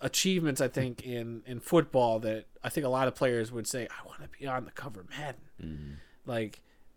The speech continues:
Speaker 1: who? Like, think of some of the other guys we've had. We've had Odell Beckham Junior on there. We've had, uh, like we said, Calvin Johnson. Brett Favre got on it at one point, whatever.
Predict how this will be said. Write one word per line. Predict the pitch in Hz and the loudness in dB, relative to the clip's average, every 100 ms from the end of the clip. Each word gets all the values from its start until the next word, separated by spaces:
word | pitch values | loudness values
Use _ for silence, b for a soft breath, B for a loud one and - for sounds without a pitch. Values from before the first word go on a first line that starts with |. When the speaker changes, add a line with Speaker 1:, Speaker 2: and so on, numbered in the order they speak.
| - | -12
Speaker 1:
who? | - 170 160 | 0 0 2
Like, | 165 147 | 2 2
think | 147 196 | 2 2
of | 196 | 4
some | 208 | 4
of | 180 | 6
the | |
other | 202 185 | 6 6
guys | 139 123 | 4 2
we've | 127 | -2
had. | 135 113 | -2 -2
We've | 120 123 | -2 0
had | 120 | 0
Odell | 117 139 151 139 | 4 6 6 6
Beckham | 139 135 147 143 | 4 2 0 2
Junior | 143 165 156 110 | 2 4 2 0
on | 107 | -6
there. | 101 98 | -8 -6
We've | 113 120 | -6 -4
had, | - 123 110 110 b b b b - | -4 -2 -4 -6 b b b b -10
uh, | 107 | -8
like | 104 107 | -8 -8
we | 120 | -6
said, | - 107 | -6 -6
Calvin | - 107 117 127 131 | -4 -4 -2 -2 2
Johnson. | 135 143 147 151 - 104 - b b | 4 6 4 2 -2 -4 -10 b b
Brett | 120 120 | -6 -4
Favre | - 131 139 | 4 8 8
got | 139 135 131 | 6 6 6
on | 131 | 6
it | 131 123 | 4 2
at | 123 | 0
one | 123 123 | 0 -2
point, | 123 127 120 | 0 0 2
whatever. | 123 123 120 123 | 2 2 2 0